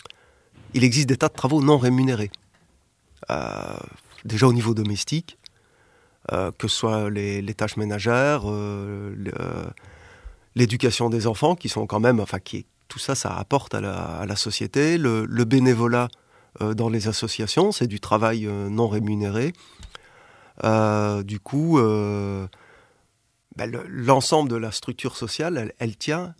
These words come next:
euh, aussi grâce à ça. Il n'y a pas que le travail salarié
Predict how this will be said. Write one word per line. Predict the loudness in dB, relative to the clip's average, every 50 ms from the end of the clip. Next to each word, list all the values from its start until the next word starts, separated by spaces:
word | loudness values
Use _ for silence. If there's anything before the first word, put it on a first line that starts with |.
| _ -14
euh, | -10 -8 -8 -8 -8 -10 -12 -16 _ _ -2
aussi | -2 -2 -2 -2 -4 -4 -4 _ _ _ _ -16
grâce | -12 -10 -8 -8 -6
à | -8
ça. | -6 -6 -8 -10 _ _ _ _ _ _ _ _ _ _ _ _ _ _ _ _ _ _ _ _ -8
Il | -6
n'y | -6
a | 0
pas | 0 0 -2 _ _ _
que | 0 2
le | 4 4 4 2 0 -6
travail | -2 0 0 2 2 0 -2
salarié | -4 -6 -6 -8 -6 -8 -6 -6 -4 -6 -6